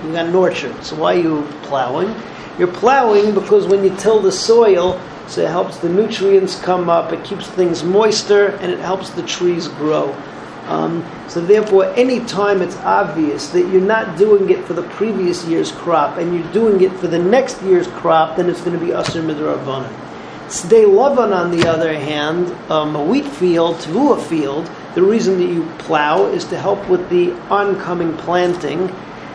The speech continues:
which that's gonna, it's gonna be Asur earlier because you're gonna do that earlier for the coming year. So generally speaking, what we're talking about is that for a Sdei Elon, we come out that it's about Shavuos time, it's Asur Midrabanan to start plowing,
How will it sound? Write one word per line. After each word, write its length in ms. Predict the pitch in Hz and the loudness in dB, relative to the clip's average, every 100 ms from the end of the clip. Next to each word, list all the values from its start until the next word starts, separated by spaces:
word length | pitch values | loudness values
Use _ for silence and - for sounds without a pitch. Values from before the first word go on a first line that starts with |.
| - | 0
which 380 | 175 180 - - 170 | 2 2 -2 -6 -2
that's 240 | 190 202 | 0 0
gonna, 220 | - 196 190 | 2 2 2
it's 160 | 175 | 0
gonna 200 | - 185 | 0 2
be 200 | 165 175 | 2 0
Asur 520 | 175 190 - 180 160 - | 2 0 0 -2 0 2
earlier 500 | 208 202 170 156 160 | 4 4 2 0 -2
because 380 | 160 156 165 156 | -4 -4 -4 -2
you're 80 | |
gonna 200 | 165 156 | -2 -2
do 140 | 147 185 | 2 2
that 260 | 165 160 | 2 2
earlier 440 | 202 196 185 160 156 | 4 4 4 2 -2
for 100 | 156 | -4
the 120 | 151 | -6
coming 360 | - 151 143 135 143 | -6 -6 -4 -6 -6
year. 220 | 135 117 - - - - | -6 -8 -14 -16 -16 -16
So 180 | - 165 | -10 -8
generally 500 | 156 247 254 233 208 | 2 2 4 6 6
speaking, 540 | 185 - 214 208 185 175 | 4 -2 -6 -2 0 0
what 140 | 156 | 0
we're 160 | 180 165 | -2 -2
talking 340 | - 196 180 | 0 2 2
about 280 | 170 160 160 | 0 0 0
is 120 | 160 | -2
that 160 | 160 156 | -4 -4
for 120 | 160 | -4
a 40 | 151 | -4
Sdei 580 | - 156 220 240 220 | -2 2 2 2 2
Elon, 360 | 208 202 202 190 | 4 4 4 2
we 100 | 175 | 2
come 300 | 165 175 170 | 0 -4 -2
out 120 | 165 | -2
that 100 | 160 | -2
it's 120 | 156 147 | -4 -4
about 280 | 147 151 | -2 -2
Shavuos 600 | - 160 160 180 220 - - | -2 -4 0 2 2 0 -2
time, 280 | 185 202 196 | -2 0 -2
it's 140 | 151 | -4
Asur 400 | - 196 - 190 | -2 -2 0 0
Midrabanan 680 | 185 175 175 165 185 190 180 | 0 0 0 0 0 0 -2
to 80 | 175 | -6
start 320 | - 175 175 | -4 0 0
plowing, 600 | - 170 175 190 247 294 | -2 0 2 4 2 0